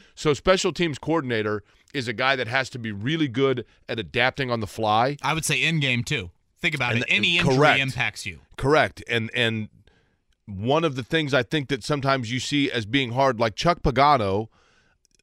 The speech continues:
Speaker 1: you know, was, I think he would tell you one of the things that was the hardest for him once he became a head coach was just everything that's flying past you.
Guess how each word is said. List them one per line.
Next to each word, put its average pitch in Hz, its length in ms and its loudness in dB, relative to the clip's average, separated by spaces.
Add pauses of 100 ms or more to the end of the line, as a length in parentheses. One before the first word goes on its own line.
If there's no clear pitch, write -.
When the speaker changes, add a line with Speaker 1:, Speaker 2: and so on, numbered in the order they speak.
(140)
Speaker 1:
you 139 140 -2
know, 123 100 2
was, 120 340 0 (360)
I 123 100 4
think 113 380 -4 (160)
he 127 200 -2
would 127 220 0
tell 180 240 2
you 101 220 -2
one 110 260 0
of 120 100 -4
the 110 80 -8
things 143 300 -2
that 131 100 -4
was 117 140 -6
the 104 100 -2
hardest 123 360 0
for 113 120 -2
him 113 200 0
once 117 160 -2
he 123 80 -6
became 120 300 -2
a 110 40 0
head 113 160 -2
coach 131 320 0 (260)
was 120 200 -4
just - 340 -8
everything 147 380 -2
that's 113 120 -8
flying 131 360 0
past 104 400 -4
you. 62 160 -14